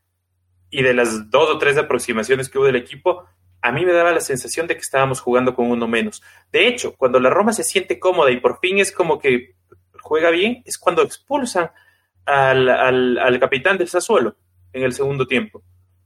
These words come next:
Ahí apenas, ahí es como que hubieras estado ya en igualdad de condiciones y se ve que sí, que en efecto nuestros jugadores tienen una jerarquía superior a la del Sassuolo y, y, y, y, claro, la diferencia entre presupuestos, entre equipos, entre planteles, entre técnico,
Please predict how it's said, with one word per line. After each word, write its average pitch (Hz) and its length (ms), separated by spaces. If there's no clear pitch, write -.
Ahí 165 220
apenas, 202 440
ahí 151 140
es 208 140
como 208 240
que 226 80
hubieras 180 200
estado 185 280
ya 170 140
en 175 80
igualdad 165 340
de 175 100
condiciones 175 560
y - 60
se 139 120
ve 160 140
que 143 140
sí, 190 240
que 147 80
en 131 60
efecto 156 360
nuestros 135 340
jugadores 135 440
tienen 135 180
una 135 140
jerarquía 120 500
superior 139 680
a 123 80
la 123 100
del 117 120
Sassuolo 175 680
y, 135 100
y, 123 200
y, 117 300
y, - 0
claro, 110 240
la 117 80
diferencia 120 480
entre 123 160
presupuestos, 120 680
entre 107 240
equipos, - 400
entre 110 220
planteles, 123 580
entre 110 1200
técnico, 170 460